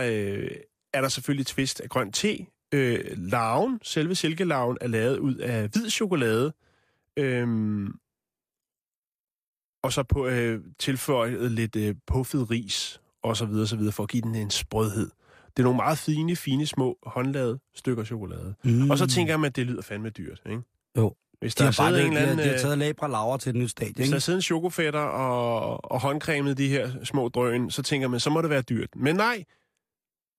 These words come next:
Speaker 1: alt er jo relativt, kan man sige. Hvis man vil give, øh, tres tusind for en vandmelon, hvorfor så ikke, øh, give
Speaker 2: <laughs>
Speaker 1: halvtreds,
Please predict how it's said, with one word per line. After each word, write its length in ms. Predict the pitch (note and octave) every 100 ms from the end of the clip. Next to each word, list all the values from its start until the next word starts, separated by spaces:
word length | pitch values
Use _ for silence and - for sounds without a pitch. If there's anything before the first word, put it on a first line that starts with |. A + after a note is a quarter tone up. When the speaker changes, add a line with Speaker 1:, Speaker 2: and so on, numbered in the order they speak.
| _
Speaker 1:
alt 140 | B2 G3+
er 40 |
jo 100 | G3
relativt, 420 | F3+ A3+ - C#3
kan 100 | C3
man 100 | A2
sige. 220 | - G2
Hvis 140 | F#2 A2+
man 140 | A#2+
vil 80 | A#2+
give, 300 | B2 A2+ G#2+ F#2+
øh, 60 |
tres 260 | - D#3+ E3+
tusind 320 | F3 D#3 E3
for 80 | D#3
en 80 | B2
vandmelon, 400 | B2 C#3 B2+ B2
hvorfor 240 | C#3+ E3+
så 120 | E3
ikke, 200 | D3+ - D3 B2
øh, 60 | A#2 C#3
give 140 | B2+ A#2+ C#3
Speaker 2:
<laughs> 140 | -
Speaker 1:
halvtreds, 520 | C#3 C3 - D#3 D3+